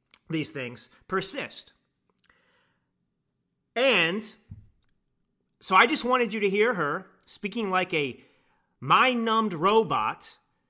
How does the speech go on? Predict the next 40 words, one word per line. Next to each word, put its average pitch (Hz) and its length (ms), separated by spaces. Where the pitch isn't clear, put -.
reducing 214 560
Oregon 208 440
effectively. 196 540
And 226 100
also, 330 360
I 247 80
don't 302 120
remember 185 220
the 143 80
date 139 280
she 160 120
said. 151 260
I 156 40
don't 175 100
want 151 100
to 135 40
go 131 100
back 127 220
and 117 120
listen 143 340
or 214 140
play 151 320
it. 127 200
But 196 180
the 214 80
effective 269 440
date 202 260
of 151 120
this 143 340
public 190 400
mask 160 420
mandate 131 580
is 180 140
not 233 220
today, 240 300
it's 135 140
in 170 80
a 165 60
few 175 200
days. 170 480